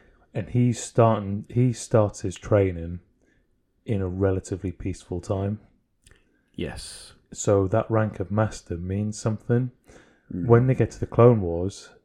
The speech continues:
Speaker 1: it's carnage everywhere.
Speaker 2: Yeah.
Speaker 1: It's almost every man for himself.
Speaker 2: Yeah. Well, it is war, isn't it?
Speaker 1: Yeah,
Speaker 2: It's the
Speaker 1: so
Speaker 2: Clone Wars.
Speaker 1: So, so the, the council can't really control him and say, "You can't do this." They can guide him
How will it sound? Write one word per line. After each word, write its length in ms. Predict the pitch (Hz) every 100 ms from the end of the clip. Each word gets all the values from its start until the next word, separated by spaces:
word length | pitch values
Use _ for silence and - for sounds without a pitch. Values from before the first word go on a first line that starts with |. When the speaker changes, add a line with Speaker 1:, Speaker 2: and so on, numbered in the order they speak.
| _ -
Speaker 1:
it's 180 | - -
carnage 520 | - 110 113 98 90
everywhere. 560 | 98 101 87 82 87 - _ _ _ -
Speaker 2:
Yeah. 120 | -
Speaker 1:
It's 140 | 110 110
almost 480 | 113 104 95 -
every 200 | 110 104
man 280 | 98 104 101
for 100 | 92
himself. 580 | 92 87 104 87 98 - - _
Speaker 2:
Yeah. 240 | 95 98 87 _ _ _
Well, 100 | 110
it 80 | 104
is 160 | 117 113
war, 340 | 120 117 87
isn't 220 | 104 85
it? 120 | 73
Speaker 1:
Yeah, 280 | 110 110 90
Speaker 2:
It's 160 | 92 -
the 80 | -
Speaker 1:
so 120 | 110
Speaker 2:
Clone 380 | 113 98 85 87
Wars. 640 | 104 110 76 73 80 - -
Speaker 1:
So, 220 | - 127 117
so 120 | 120
the, 160 | 120 - - _
the 240 | 135 127 123
council 420 | 131 135 127 123
can't 380 | - 117 110 110
really 340 | 113 113 107
control 640 | - 107 98 - 113 117
him 380 | - 90 92 110 -
and 140 | 107
say, 360 | - 95 92 - - - - -
"You 140 | 107
can't 300 | - 98 90
do 180 | 104 98
this." 460 | 82 - - - - _ _ -
They 100 | 151
can 180 | 117
guide 360 | 98 104 120 110
him 300 | 98 113